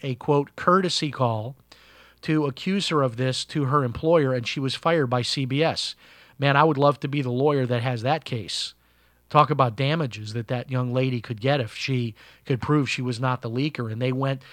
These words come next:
to the trouble of calling her new employer and blowing up her new job, uh, by falsely accusing her, a-, as she says,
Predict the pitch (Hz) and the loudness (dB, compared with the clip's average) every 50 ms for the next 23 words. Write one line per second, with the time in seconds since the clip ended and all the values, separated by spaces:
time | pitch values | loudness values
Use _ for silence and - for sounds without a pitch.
0 | - - - _ - 143 123 117 110 - - 160 151 147 135 120 104 - - 143 | -20 -20 -20 _ -6 -4 -4 -4 -2 2 2 2 2 2 0 -2 -4 -4 -4 -2
1 | 135 143 135 127 117 131 135 139 139 139 131 117 110 - - 143 156 156 135 117 | -2 -2 -2 -2 -2 -2 0 0 0 0 0 -2 -2 0 2 4 4 4 2 0
2 | 107 107 123 127 117 113 123 135 135 135 131 127 127 123 - - 120 120 123 120 | -4 -6 -8 -8 -6 -4 -2 -2 0 0 0 0 -2 -2 -4 -6 -6 -4 -4 -4
3 | 113 107 120 131 143 143 123 120 110 107 - - - - - - - _ - 123 | -2 0 2 4 4 4 4 2 -2 -6 -10 -16 -20 -20 -20 -20 -18 _ -8 -6
4 | 113 110 110 110 123 120 127 117 - - 143 131 131 - - 131 120 113 - - | -6 -6 -6 -8 -6 -4 -4 -4 -2 0 2 2 2 0 0 -2 -2 -4 -4 -2
5 | - 156 165 147 135 120 107 110 110 98 95 _ _ _ - 123 120 120 120 117 | 0 0 0 0 0 -2 -2 -4 -6 -8 -10 _ _ _ -6 -6 -6 -4 -4 -6
6 | 120 104 - - 117 107 - - 110 98 85 - - | -4 -4 -4 -4 -4 -4 -4 -6 -6 -8 -8 -10 -10